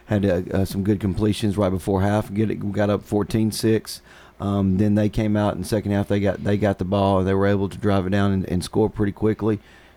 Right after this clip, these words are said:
fourteen twelve. Um, and then we were able to, to pull away f-, pull away from there. Caden Perkins had a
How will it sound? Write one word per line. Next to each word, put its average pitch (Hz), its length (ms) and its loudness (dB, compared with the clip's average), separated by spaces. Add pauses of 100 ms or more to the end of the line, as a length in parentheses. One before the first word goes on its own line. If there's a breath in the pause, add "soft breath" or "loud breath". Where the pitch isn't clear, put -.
(100)
fourteen 104 460 0
twelve. 101 480 2
Um, 87 380 0
and 95 200 0
then 101 120 2
we 98 120 2
were 95 120 2
able 95 220 0
to, 92 280 -2
to 95 80 -6
pull 104 200 -2
away 95 180 0
f-, - 160 -10 (320)
pull 110 100 2
away 107 140 2
from 92 120 -4
there. 95 120 0
Caden 98 320 -2
Perkins 92 340 -4
had 92 180 -4
a 90 60 -4